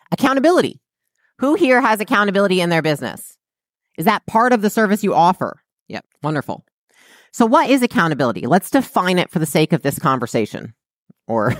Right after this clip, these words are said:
<laughs> presentation. Um, accountability is the quality or state of being responsible to one's obligations. Okay, so holding someone accountable means holding them responsible for their actions and results.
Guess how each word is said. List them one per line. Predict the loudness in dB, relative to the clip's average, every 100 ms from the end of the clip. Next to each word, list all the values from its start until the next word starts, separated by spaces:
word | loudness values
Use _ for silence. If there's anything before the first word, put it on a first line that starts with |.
| -8
<laughs> | _
presentation. | -12 -8 -6 -4 -2 -2 -2 -10 -20 -20 -8 0
Um, | 2 2 -2 -10 -8
accountability | -2 0 2 2 2 0 -2
is | -2 -2
the |
quality | -2 2 4 6 4 0 -4 -6
or | -2 -2
state | -2 -2 -2 -2 -4
of | -6 -2
being | 2 4 4
responsible | 2 0 0 0 -2 -4
to | -4 -2
one's | 2 2 2
obligations. | 2 0 -2 -4 -6 -12 -16 -20 _ _ _ _ _ _ -10
Okay, | -2 0
so | 2 -2
holding | 0 2 4 2 2
someone | 0 2 0
accountable | -2 -2 0 0 0 0 0 -2 _ -10
means | 0 0
holding | 2 0 2 4
them | 4
responsible | 0 -2 -2 0 2 0 0 0 0
for | 0 2
their | 2
actions | 2 0 -2 -2
and | 0 0
results. | 0 -2 -2 -6 -18